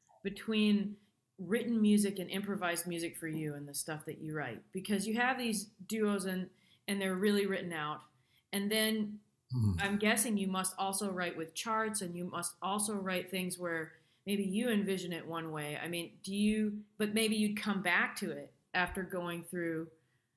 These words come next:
Speaker 1: uh,
Speaker 2: Yeah.
Speaker 1: changes and then play it totally differently. Like,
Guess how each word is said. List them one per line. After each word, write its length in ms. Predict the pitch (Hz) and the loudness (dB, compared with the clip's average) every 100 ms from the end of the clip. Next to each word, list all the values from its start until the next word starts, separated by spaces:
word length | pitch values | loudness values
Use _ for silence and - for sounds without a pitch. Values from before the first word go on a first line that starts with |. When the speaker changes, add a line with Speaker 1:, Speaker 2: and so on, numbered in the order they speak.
| _ _ - | _ _ -2
Speaker 1:
uh, 20 | |
Speaker 2:
Yeah. 680 | 113 110 110 104 98 95 87 - | 2 6 8 8 8 6 0 -4
Speaker 1:
changes 420 | 208 202 196 190 | 0 2 0 -2
and 120 | 190 | -2
then 120 | 185 | -2
play 220 | 180 202 185 | -2 2 2
it 120 | - | 0
totally 300 | 202 196 185 | -2 0 0
differently. 460 | 214 214 - 180 | -2 -2 -4 -2
Like, 240 | 170 165 | 0 -2